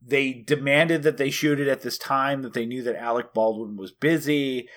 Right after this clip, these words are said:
So, "Sorry, I guess you can't do the picture. You gotta be let out of your contract." And, oh, look, Harrison Ford just happens to be <laughs> available to do it. Uh, Harrison Ford, uh, kinda has told the story that he knew nothing about any of it until they said the role was open.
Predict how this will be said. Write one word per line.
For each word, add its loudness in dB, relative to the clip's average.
So, -4
"Sorry, 6
I 4
guess -2
you -8
can't -2
do -2
the 0
picture. 0
You -4
gotta 2
be -4
let 0
out -2
of -2
your -2
contract." -2
And, -2
oh, 0
look, 2
Harrison 0
Ford 2
just -14
happens -4
to -8
be -10
<laughs> -8
available -6
to -4
do 6
it. 6
Uh, -2
Harrison 6
Ford, 6
uh, 4
kinda 0
has 2
told 4
the -8
story 4
that -4
he -10
knew -12
nothing -2
about -2
any -8
of -2
it 0
until -2
they -2
said -8
the -10
role -6
was -16
open. 0